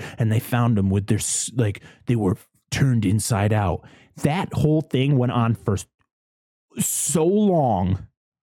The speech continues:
It was painful. And that's when Melissa McCarthy and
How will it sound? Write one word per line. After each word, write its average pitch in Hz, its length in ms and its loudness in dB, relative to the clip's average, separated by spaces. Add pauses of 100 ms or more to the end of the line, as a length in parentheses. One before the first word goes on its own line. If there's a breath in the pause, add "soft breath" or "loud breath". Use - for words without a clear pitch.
(840)
It 165 120 -4
was 185 140 0
painful. 120 800 -2 (220 loud breath)
And 180 140 2
that's 196 220 -2
when 196 260 0
Melissa 170 280 0
McCarthy 180 580 -4
and 143 240 0